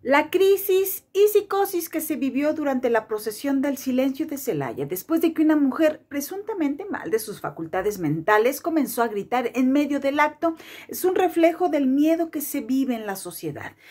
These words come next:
y que la percepción de inseguridad es tan real. El momento de gritos y crisis provocó que mucha gente saliera corriendo y entonces, en calles aledañas al jardín principal donde ocurrió el acto,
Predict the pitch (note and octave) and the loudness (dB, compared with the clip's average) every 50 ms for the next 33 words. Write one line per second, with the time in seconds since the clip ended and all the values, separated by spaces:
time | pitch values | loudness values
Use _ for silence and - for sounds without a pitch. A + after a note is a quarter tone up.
0 | - - - - - A3+ A3 G#3+ G3+ E3+ - - A#3+ A3+ A3+ A3 A3 A3 - A#3 | -20 -20 -18 -12 -8 -6 -4 -4 -6 -6 0 6 6 8 8 8 6 4 0 0
1 | A3 - A#3 A3 A3+ - - E4 F4 F#4+ G4 - - - A3+ G#3 A#3+ A#3+ A#3 A3+ | 0 2 0 -2 -2 0 0 0 0 0 0 -4 -12 -14 -4 4 6 8 8 8
2 | A3+ A3 C#4 F#4 G#4 G4+ - F#4+ E4 C4+ D#4 C#4+ C4+ A#3+ A#3 C4+ D4+ - - _ | 6 6 4 -2 -4 -4 -4 -4 -4 -2 -2 -4 -2 -2 -2 -2 -4 -4 -8 _
3 | _ _ _ _ _ - C4 D#4+ E4 D#4+ - - - - - - - _ - - | _ _ _ _ _ 0 2 2 2 2 0 -4 -6 -8 -12 -16 -18 _ 0 0
4 | D#4 D#4+ E4 D#4+ C#4+ C#4 C4+ C#4 D4 D#4 D4+ - - - _ _ _ _ _ _ | 4 4 4 4 4 2 2 2 2 2 2 0 -2 -8 _ _ _ _ _ _
5 | _ _ - A#3+ B3 A#3+ C4+ C4 C4 D4 D#4 D#4 F4+ D#4+ D#4+ C#4 A#3 B3 A#3+ A#3+ | _ _ -2 0 4 4 6 6 6 4 4 2 0 0 0 0 -2 -2 -4 -4
6 | A#3 - - A3 G#3 - G3+ D#3+ - G3+ B3 B3+ B3+ B3+ D4 D4 D4 - - D#4 | -4 0 0 -2 0 -2 -8 -10 -6 -4 -2 -2 -2 -2 -4 -6 -6 -4 -4 -2
7 | D4+ C4 D#4 D#4+ F4+ F#4 - G4+ F#4 G#4 A#4 B4+ - D5+ - - G#4 G4 G#4+ - | 0 2 2 2 0 0 0 0 0 0 0 2 2 0 0 0 -2 -4 -4 -2
8 | D5+ D5+ - - - - C#4 E4 F#4 F#4+ F#4+ F#4 F#4 - D4 C#4 D4 D4+ D4+ D4 | -2 -2 0 0 0 0 0 0 2 2 2 2 0 -2 -6 -6 -4 -2 -2 0
9 | C4 A3 G3+ G#3 G#3 A3 A#3 - F4+ F4+ F#4 D#4+ - F#4 F4+ - - - - - | 0 0 -2 -2 -4 -6 -2 0 0 0 2 2 2 0 0 0 -4 -12 -18 -10
10 | - - C#4 C4+ C#4 F4+ F#4 E4 F4+ F4+ E4 - D4+ B3+ A#3+ A#3 A3+ A#3 A3 G#3+ | -2 0 0 2 4 4 2 4 4 2 2 2 0 2 4 4 4 2 0 -2
11 | G#3+ G#3+ G#3 - A3 G#3+ - A3 G#3 G#3 B3+ C4 B3 A#3+ A#3 G#3 F#3 - G3+ - | -4 -6 -4 -4 -4 -4 -2 -4 -4 -2 0 -2 -2 -2 -4 -6 -8 -8 -8 -2
12 | - - F#3 E3+ F3 E3+ E3 E3 D#3+ D#3+ E3 E3+ - G3+ G#3 G3 F3 F3 F3+ F#3 | -2 -2 0 -2 -2 -2 0 0 0 -2 -2 -2 2 4 4 4 4 4 2 0
13 | - - - D#4 D#4 | 0 0 -2 -2 -2